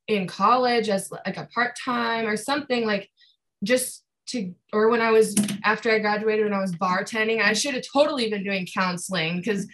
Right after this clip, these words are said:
I don't know, bartending just didn't really <laughs> fill my cup either, but <laughs> so I just, yeah, I mean, that was surprising. And then also just realizing that, like, hey, I'm kind of decent at working with kids. Like, I feel like I have a,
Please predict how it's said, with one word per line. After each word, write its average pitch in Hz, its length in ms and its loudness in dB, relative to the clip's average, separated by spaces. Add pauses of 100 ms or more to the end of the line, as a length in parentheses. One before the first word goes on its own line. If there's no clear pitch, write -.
(280)
I 220 100 6
don't 254 100 4
know, 240 340 4
bartending 254 460 2
just 202 220 -2
didn't 202 160 -2
really 196 200 -2
<laughs> - 160 -14
fill 294 140 8
my 240 180 4
cup 277 360 2
either, 214 460 4
but 196 320 4 (480)
<laughs> 330 440 4 (600)
so 339 180 2
I 320 260 4
just, 349 180 -2
yeah, 285 400 0
I 247 100 -2
mean, 247 120 -4
that 277 200 0
was 339 120 -6
surprising. 220 520 0
And 214 100 2
then 214 80 2
also 254 400 -4
just 220 260 0
realizing 202 540 0
that, 196 140 -4
like, 190 180 -4 (380)
hey, 403 120 0
I'm 320 120 2
kind 494 380 -2
of - 60 -6
decent 302 340 -2
at 226 120 -2
working 214 320 -2
with 185 200 -4
kids. 165 280 -6
Like, 190 180 -6
I 226 160 -2
feel 277 240 -6
like 277 200 -6 (800)
I 220 240 2
have 233 260 -2
a, 196 240 0